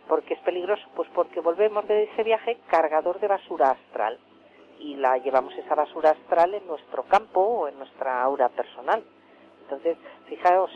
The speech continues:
en, en las viejas enseñanzas esotéricas, eh, se solía animar antiguamente a la gente a realizar algunas experiencias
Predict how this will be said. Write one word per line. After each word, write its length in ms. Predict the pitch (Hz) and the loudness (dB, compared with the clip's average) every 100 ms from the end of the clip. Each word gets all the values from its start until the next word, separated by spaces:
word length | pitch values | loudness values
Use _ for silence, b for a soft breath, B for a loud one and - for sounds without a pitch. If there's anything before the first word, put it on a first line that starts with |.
| - | -8
en, 600 | 147 147 143 139 131 127 - - | -6 -6 -6 -12 -18 -18 -20 -18
en 100 | 131 | -12
las 140 | 135 127 | -10 -2
viejas 260 | 160 - - | -2 0 -4
enseñanzas 480 | 240 - 240 226 220 - | -6 -8 -6 -6 -10 -14
esotéricas, 760 | 196 190 196 208 - 170 185 - B B B - | -8 -6 -4 -4 -4 0 0 -2 B B B -12
eh, 520 | - 143 139 135 131 131 127 123 - - - - - - | -4 -4 -4 -6 -6 -8 -14 -20 -20 -20 -20 -20 -14 -12
se 80 | 160 | 2
solía 400 | 156 160 208 214 | 2 4 6 4
animar 460 | 175 151 180 165 | 4 2 2 2
antiguamente 720 | 170 127 135 131 151 170 - | 0 -2 0 0 0 -6 -2
a 60 | 135 | 0
la 100 | 117 | -2
gente 460 | - 180 170 147 165 B B B - | -6 -12 -6 -6 -6 B B B -2
a 160 | 143 | 2
realizar 640 | 156 135 131 - 156 156 165 | 2 2 -2 -2 4 6 6
algunas 360 | 165 165 - | 4 -2 -12
experiencias 720 | 160 _ 135 156 180 180 170 | -14 _ -12 -10 -12 -6 -4